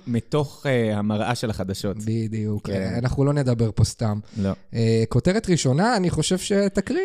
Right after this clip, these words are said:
Speaker 2: תהנה.
Speaker 1: טוב, אז, אה, בוא, בוא נצלול לזה. אז התקציב של, אה, עשרים עשרים וארבע,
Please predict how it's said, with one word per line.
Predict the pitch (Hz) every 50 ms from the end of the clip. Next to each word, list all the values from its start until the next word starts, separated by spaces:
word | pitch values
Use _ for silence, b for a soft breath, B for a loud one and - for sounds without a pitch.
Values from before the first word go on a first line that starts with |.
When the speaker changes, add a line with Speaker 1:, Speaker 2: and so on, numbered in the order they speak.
| 392 - - -
Speaker 2:
תהנה. | - 139 143 165 269 294 262 - b b b b b b -
Speaker 1:
טוב, | 190 233 330 349 330 - - - -
אז, | 135 135 127 117 117
אה, | 131 131 131 131 135 135 135 131 131 131 131 123 123 120 B B B B B B
בוא, | - - 165 180
בוא | 160 143 180
נצלול | 208 220 - - 220 247 262
לזה. | 233 170 113 110 107 104 B B B B B B - - -
אז | 113 113 107 110 120
התקציב | 117 113 - - 110 - - - 180 190
של, | 180 - 208 202 190 180
אה, | 156 143 131 127 120 117 113 107 107 104 104 113 - - -
עשרים | - - - 147 147
עשרים | 135 - 139 127 110
וארבע, | 113 117 131 143 131 110 104 98